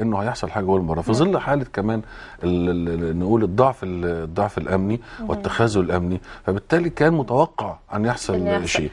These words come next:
Speaker 2: خلينا
Speaker 1: تد-،
Speaker 2: نمشي خطوة،
Speaker 1: اتفضل.
Speaker 2: خطوة، يعني من، من، من البداية فعلًا قبل المباراة بثلاث أيام كان منتشر على صفحات الفيسبوك وعلى
Speaker 1: الفيسبوك
Speaker 2: تويتر
Speaker 1: وعلى
Speaker 2: إن
Speaker 1: كل،
Speaker 2: في، في
Speaker 1: يعني هل ما،
Speaker 2: اشتباكات لازم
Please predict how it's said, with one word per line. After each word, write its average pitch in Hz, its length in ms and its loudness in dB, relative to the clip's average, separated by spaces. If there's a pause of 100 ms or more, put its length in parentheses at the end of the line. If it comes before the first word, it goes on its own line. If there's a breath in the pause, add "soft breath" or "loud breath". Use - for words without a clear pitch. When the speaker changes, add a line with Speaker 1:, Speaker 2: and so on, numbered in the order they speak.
(140)
Speaker 2:
خلينا 262 300 6
Speaker 1:
تد-، 349 60 0
Speaker 2:
نمشي 349 220 0
خطوة، 302 120 6
Speaker 1:
اتفضل. - 300 4
Speaker 2:
خطوة، 277 100 6
يعني 220 360 0
من، 208 280 -4
من، 220 280 -2
من 214 120 0
البداية 226 480 8
فعلًا 285 400 4
قبل 254 200 2
المباراة 214 480 4
بثلاث 254 320 0 (100)
أيام 240 200 0
كان 285 180 2
منتشر 269 380 2
على 202 140 6
صفحات - 400 -4
الفيسبوك - 500 0
وعلى 202 200 6
Speaker 1:
الفيسبوك - 320 2
Speaker 2:
تويتر 277 60 2 (100)
Speaker 1:
وعلى 202 120 2
Speaker 2:
إن 220 60 0
Speaker 1:
كل، 302 160 2
Speaker 2:
في، - 60 -6
في 269 240 2
Speaker 1:
يعني 190 300 2
هل 196 80 6
ما، 233 60 6
Speaker 2:
اشتباكات 220 520 4 (300)
لازم 240 260 0